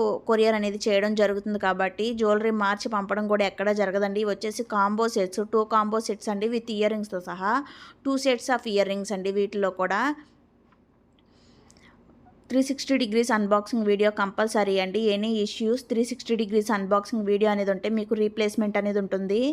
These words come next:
మీరు, మీకు ఆర్డర్ రిసీవ్ అయిన తర్వాత వీడియో తీసి నాకు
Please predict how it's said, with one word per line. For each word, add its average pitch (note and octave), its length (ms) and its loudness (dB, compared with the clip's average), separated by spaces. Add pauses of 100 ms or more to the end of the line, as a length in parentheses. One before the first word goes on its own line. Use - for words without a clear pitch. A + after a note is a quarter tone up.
(540)
మీరు, B3 260 4 (720)
మీకు C4 400 2 (480)
ఆర్డర్ A#3 340 2
రిసీవ్ A#3 380 0
అయిన G#3+ 300 0
తర్వాత G3 440 0 (100)
వీడియో A3 340 0
తీసి G3+ 300 -6
నాకు G#3 360 -2